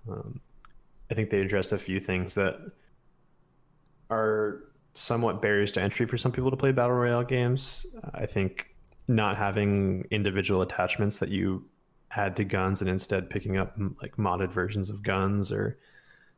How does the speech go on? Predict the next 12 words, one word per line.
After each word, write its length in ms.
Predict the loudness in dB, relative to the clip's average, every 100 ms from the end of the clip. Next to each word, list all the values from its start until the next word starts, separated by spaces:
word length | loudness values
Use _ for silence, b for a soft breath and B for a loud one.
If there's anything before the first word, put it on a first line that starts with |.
| -12
um, 240 | -8 -6 -8
fully 260 | -2 -2
kitted 300 | 0 -4 -2
guns 260 | 0 0 0
is 140 | -2
really 400 | 0 2 2 0 -2
helpful 460 | -2 -2 -2 0
and 100 | 2
helps 220 | 0 -4
speed 220 | -4 -2 -2
up 160 | -2
gameplay. 600 | -2 -2 2 2 2 0